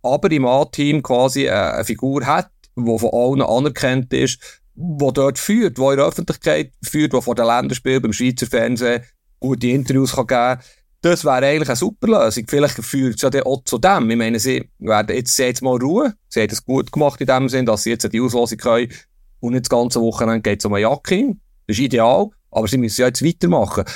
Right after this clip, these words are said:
Und noch ein Punkt, Tobi, der ja ganz, ganz wichtig ist. Du kannst jetzt den Guardiola als Assistent holen, den Klopp als Motivationstrainer oder Mourinho als weiss nicht was. Es spielt, der Assistent ist schlussendlich nicht entscheidend. Klar ist es gut, wenn man ein Umfeld schafft, wo sich alle wohlfühlen, wo der Jakin besser kann performen.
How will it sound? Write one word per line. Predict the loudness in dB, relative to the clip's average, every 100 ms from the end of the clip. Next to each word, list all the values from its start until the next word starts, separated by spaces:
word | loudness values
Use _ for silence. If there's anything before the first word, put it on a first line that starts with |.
| -14 -4
Und | 0
noch | 2
ein | 2 0
Punkt, | 0 0 0 0
Tobi, | 0 2
der | 2 2
ja | 2
ganz, | 0 0
ganz | -4 -6 0
wichtig | 0 0 -2
ist. | -2 -4 -12 -14 -4
Du | 0
kannst | 0 0
jetzt | -2
den | -2
Guardiola | 0 0 2 2 4 2
als | 2
Assistent | -2 -2 -2 0 0 0
holen, | 0 0
den | -2
Klopp | 0 0 0
als | -2
Motivationstrainer | 0 0 -2 0 2 0 0 2 2 2
oder | 0
Mourinho | 0 0 0 2 2 4 4 2 -2 -4
als | -4 0
weiss | 0 0
nicht | 2
was. | 4 2 0 -8 -20 _ _ -20 -20 -20 _ -12
Es | -4 0
spielt, | 0 0 -4 -20 -16
der | -2 2
Assistent | 2 0 0 2 2
ist | -2
schlussendlich | -2 2 0 0
nicht | -2 -2
entscheidend. | 0 0 0 -4 -4
Klar | 0 0
ist | 0
es | -6 -4
gut, | -2 -2 0
wenn | 0
man | 0
ein | 0
Umfeld | -2 0 -2 0
schafft, | 0 0 0
wo | -2
sich | 0
alle | 2 2 4
wohlfühlen, | 2 2 0 2 2 2
wo | 2
der | 2
Jakin | 2 0 -2 0
besser | 0 0 -2
kann | -2 -2
performen. | -4 0 0 0 -2